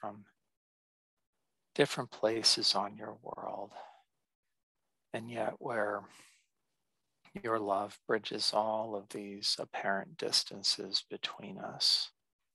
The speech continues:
So grateful for the technology that allows us to connect in this way, but even more so for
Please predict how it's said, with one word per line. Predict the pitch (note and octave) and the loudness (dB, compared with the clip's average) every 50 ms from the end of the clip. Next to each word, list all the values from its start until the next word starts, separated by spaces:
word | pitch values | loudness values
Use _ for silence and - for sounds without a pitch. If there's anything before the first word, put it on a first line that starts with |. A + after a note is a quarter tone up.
| _ _ _ _ _ _ _ _ _ _ _ - | _ _ _ _ _ _ _ _ _ _ _ 6
So | - - - G#2+ | 6 6 6 4
grateful | G2+ - A2 G#2 - - - - - G2+ G2 - - - | 0 0 -2 -2 -2 -4 -6 -6 -6 -6 -6 -6 -6 -4
for | - G2 F#2+ F#2 F#2 F#2 - - - - - _ _ _ _ _ _ _ _ | -2 0 0 0 -2 -4 -6 -10 -12 -14 -20 _ _ _ _ _ _ _ _
the | - | -6
technology | - - - A2 - - B2 A#2+ A#2+ A2+ A#2 A#2+ A#2 - - A2+ G#2+ G#2+ G#2+ - - _ _ _ _ _ _ _ _ _ _ _ _ _ _ _ _ _ _ _ _ _ _ _ _ _ _ _ _ _ _ - | -2 0 0 0 2 2 2 4 4 4 4 2 0 -2 -2 -2 -4 -8 -10 -12 -16 _ _ _ _ _ _ _ _ _ _ _ _ _ _ _ _ _ _ _ _ _ _ _ _ _ _ _ _ _ _ -2
that | A#2 | 0
allows | A#2 G#2+ A#2+ C3 C3+ C#3 C3 - | 4 6 8 10 10 10 8 8
us | C#3 B2+ - | 6 6 4
to | - - | 4 0
connect | - - - C#3+ B2+ G#2+ - - | -6 -4 -2 -2 -2 0 -2 -6
in | C3+ B2+ | -6 0
this | B2 B2 - - - | 4 4 4 4 4
way, | B2+ A#2+ B2 A#2+ A#2+ B2+ | 2 0 0 -2 -2 -2
but | B2+ A2 G#2 - - - - - - _ | 0 0 0 0 -4 -8 -12 -16 -10 _
even | - D3 C3+ C#3 A#2 | -6 -6 -6 -6 -8
more | A2+ A2+ A2+ A2 A2 A2+ | -6 -4 -2 2 6 8
so | - - - G#2 G#2 G#2+ G#2 - | 8 8 8 6 2 -2 -4 -6
for | - - - - G#2+ A2 G#2+ G#2+ G#2+ G#2 | -12 -8 -4 0 4 6 6 6 4 2